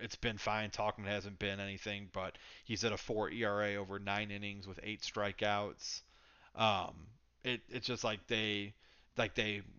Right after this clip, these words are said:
will get Britton back at some point. They'll get Severino back at some point. Um, you know, it's like they, they have the ability to piece the stuff together and stay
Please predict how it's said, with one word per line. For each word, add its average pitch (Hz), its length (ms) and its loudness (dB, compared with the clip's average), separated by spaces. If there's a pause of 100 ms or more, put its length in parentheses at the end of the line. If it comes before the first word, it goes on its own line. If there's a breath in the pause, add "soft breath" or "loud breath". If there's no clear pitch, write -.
will 104 80 -4
get 123 380 2
Britton 120 280 -2
back 123 280 6
at - 100 -6
some 120 220 0
point. 123 480 -4
They'll 107 100 0
get 107 260 0
Severino 107 600 -2
back 104 300 0
at - 120 -8
some 107 280 -2
point. 101 500 -6 (500 soft breath)
Um, 95 400 0 (1300)
you - 80 4
know, 294 60 10
it's - 100 4
like - 100 4
they, 117 260 4
they 139 140 2
have 151 280 10
the 135 100 4
ability 127 320 4
to 113 80 0
piece 117 240 -2
the 104 60 -2
stuff 107 220 0
together 98 520 -2 (760 soft breath)
and 110 540 2
stay 113 880 4